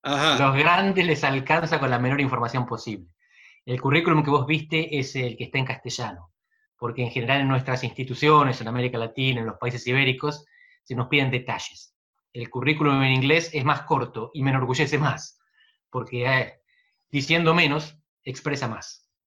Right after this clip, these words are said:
Speaker 1: Con lo cual, pronto solamente, y ya podemos decir, Andrés Malamud, y me parece que muchos, muchos, muchos te conocen. Andrés, vamos a ir un minuto a, a tu historia personal, porque me parece que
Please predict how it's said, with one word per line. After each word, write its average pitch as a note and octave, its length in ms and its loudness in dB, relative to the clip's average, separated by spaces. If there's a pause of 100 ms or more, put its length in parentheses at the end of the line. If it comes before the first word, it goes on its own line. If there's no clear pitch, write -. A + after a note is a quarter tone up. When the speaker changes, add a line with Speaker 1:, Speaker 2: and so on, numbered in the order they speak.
(360)
Speaker 1:
Con E3+ 180 2
lo F3 160 2
cual, G#3 340 4
pronto G#3+ 400 0
solamente, F#3 800 0
y C3+ 140 -6
ya F#3 180 0
podemos D#3 400 -2
decir, F3+ 480 -6
Andrés D3+ 320 -6
Malamud, D3+ 580 -6
y C#3 280 -6
me C3 140 -8
parece C#3 420 -8
que C3+ 160 -6
muchos, C3+ 520 -6 (380)
muchos, D3+ 400 -6
muchos C#3 320 -8
te B2 140 -6
conocen. C3 480 -6 (480)
Andrés, A#3+ 600 -4
vamos C4 300 -4
a G#3+ 80 2
ir G#3+ 80 0
un E3+ 380 -4
minuto D3+ 500 0
a, B2+ 220 -4
a B2+ 80 -8
tu C3+ 80 -4
historia E3 360 -2
personal, C#3 460 -4
porque B2+ 220 -6
me C3 100 -4
parece C#3+ 400 -4
que B2+ 460 -4